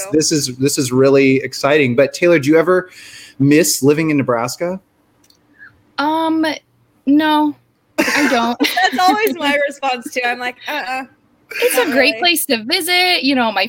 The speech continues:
Speaker 3: family's there. I can totally see why they love it. It's just, uh, I don't miss it. No, but I like it.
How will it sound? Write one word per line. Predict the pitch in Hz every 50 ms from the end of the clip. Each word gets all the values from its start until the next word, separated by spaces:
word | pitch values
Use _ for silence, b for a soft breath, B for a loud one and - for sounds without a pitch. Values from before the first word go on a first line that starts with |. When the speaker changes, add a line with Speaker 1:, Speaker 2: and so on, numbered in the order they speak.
| - -
Speaker 3:
family's | 349 370 370 339 349 349 320 -
there. | - 320 311 311 311 277 -
I | -
can | - 220 208 -
totally | - 269 269 254 254
see | 240 - 233 208
why | 190 175 170
they | - 294 294 285
love | 277 269 269 247
it. | 277 277 - -
It's | 208 202 - -
just, | - 208 202 196 185 - - - - B B B B B B B B B - - _ _ _ _ _ _ _ 285
uh, | 302 - - 190 190 -
I | - 277 285
don't | 240 285 277 285 277
miss | 226 196 196 - -
it. | 214 214 240 254
No, | 202 196 196 208
but | 202 208 196 185 -
I | - 196 196
like | 202 208 220 359 480 -
it. | 285 311 370 -